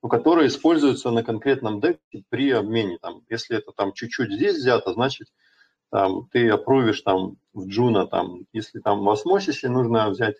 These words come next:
соответственно, то есть это как бы некий такой, понятно, что это не, какая-то ступенчатая такая штука. Вот, допустим, кстати, вот опять-таки, если сравнивать с, э, то есть с Solana, да, там один уровень, всё на Solana сделано, но там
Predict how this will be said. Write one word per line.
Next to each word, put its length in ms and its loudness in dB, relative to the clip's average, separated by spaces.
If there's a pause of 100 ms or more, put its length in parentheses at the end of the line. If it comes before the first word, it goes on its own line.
(520)
соответственно, 640 0
то 100 0
есть 120 2
это 140 4
как 180 2
бы 100 6
некий 260 2
такой, 320 2
понятно, 320 0
что 180 -8
это 100 -12
не, 160 -6 (120)
какая-то 360 0
ступенчатая 680 0
такая 260 0
штука. 320 0
Вот, 80 2
допустим, 360 0
кстати, 200 2
вот 240 2
опять-таки, 520 0 (960)
если 200 -6
сравнивать 600 2
с, 120 -10
э, 420 2
то 60 -6
есть 200 -6
с 120 -8
Solana, 340 4
да, 160 4
там 140 2
один 240 2
уровень, 420 2
всё 180 -2
на 60 2
Solana 440 0
сделано, 420 -2 (380)
но 80 -6
там 200 2